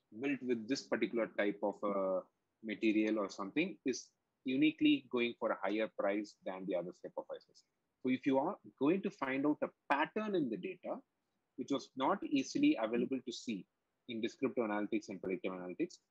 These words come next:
it is called unsupervised learning data, where there's no one variable for interest, and it is, the analytics is called inferential analytics. Okay,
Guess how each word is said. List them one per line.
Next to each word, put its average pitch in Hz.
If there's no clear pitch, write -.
it 117
is 110
called 104
unsupervised 120
learning 107
data, 95
where 107
there's 107
no 110
one 98
variable 104
for -
interest, 202
and 101
it 101
is, -
the 101
analytics 113
is 104
called 104
inferential 95
analytics. 80
Okay, 156